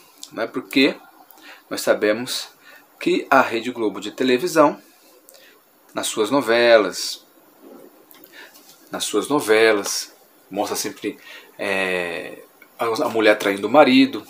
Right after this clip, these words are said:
o marido sempre é o vilão, né, o marido sempre é aquele, muitas vezes é, "Ah, não, não presta, aquele homem lá não faz nada, não ajuda a mulher, não faz isso aqui, então vou traí-lo." Então vem lá um cara todo bonitão, então o marido sempre é, é,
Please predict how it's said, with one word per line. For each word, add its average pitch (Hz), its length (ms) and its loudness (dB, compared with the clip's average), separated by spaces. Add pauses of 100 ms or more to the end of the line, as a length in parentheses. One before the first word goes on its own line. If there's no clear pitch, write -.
(120)
o - 40 -14
marido 110 300 4
sempre 104 360 -4
é 98 40 0
o 98 40 -4
vilão, 117 560 0 (300)
né, 101 80 -8
o 101 60 -6
marido 101 240 -2
sempre 101 480 -2
é 95 160 -2
aquele, 92 400 -8 (280)
muitas 101 260 -4
vezes 101 260 0
é, 98 120 0
"Ah, 123 320 6
não, 110 280 -14 (140)
não 110 340 -18
presta, 123 640 0
aquele 107 200 -8
homem 107 220 0
lá 107 140 4
não 107 60 -6
faz 101 260 -4
nada, 113 280 0
não 110 220 -4
ajuda 104 300 -6
a 95 40 -4
mulher, 104 400 2
não 101 60 -6
faz 104 280 -6
isso 110 60 -6
aqui, 104 140 -6
então 131 180 -2
vou 127 140 -2
traí-lo." 98 540 0 (480)
Então 127 300 2
vem 117 160 -2
lá 117 140 6
um 113 100 4
cara 131 440 6
todo 107 240 -6
bonitão, 156 800 6 (240)
então 135 140 0
o 135 40 -2
marido 139 280 6
sempre 165 300 0
é, 143 120 6
é, 107 480 2